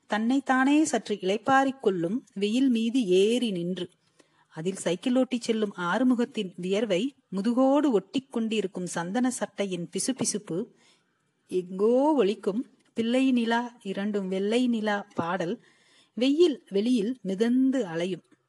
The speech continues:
ஒரு துக்கச் செய்தியோ ஒரு நல்ல செய்தியோ மனதை பெரிதாய் ஒன்றும் செய்து விடாது என்பது போல சாலையில் வெளிச்சம் பளீரென விரவி கிடக்கும். அப்படியான மதியத்தில்தான் சைக்கிளில் வந்து இறங்கினாள்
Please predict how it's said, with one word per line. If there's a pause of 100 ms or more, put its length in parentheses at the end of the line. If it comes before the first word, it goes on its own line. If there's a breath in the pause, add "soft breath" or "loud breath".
(520)
ஒரு
துக்கச்
செய்தியோ
ஒரு
நல்ல
செய்தியோ (220)
மனதை
பெரிதாய்
ஒன்றும்
செய்து
விடாது
என்பது
போல (220 soft breath)
சாலையில்
வெளிச்சம்
பளீரென
விரவி
கிடக்கும். (800 soft breath)
அப்படியான
மதியத்தில்தான்
சைக்கிளில்
வந்து
இறங்கினாள்